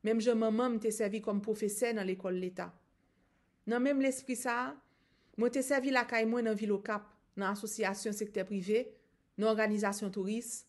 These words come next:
nan gwoupeman sou ledikasyon ak lakilti, jis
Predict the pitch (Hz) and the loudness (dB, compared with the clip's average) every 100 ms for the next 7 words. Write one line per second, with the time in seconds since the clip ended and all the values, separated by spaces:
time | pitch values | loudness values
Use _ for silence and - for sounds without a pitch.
0 | _ _ - 214 208 226 214 233 240 220 | _ _ -2 0 0 -2 0 0 0 0
1 | 202 190 196 190 196 185 180 170 180 180 | 0 0 -2 -2 -4 -4 -6 -6 -8 -6
2 | 233 247 - _ _ _ _ 175 247 285 | -6 -6 -10 _ _ _ _ -2 -2 -2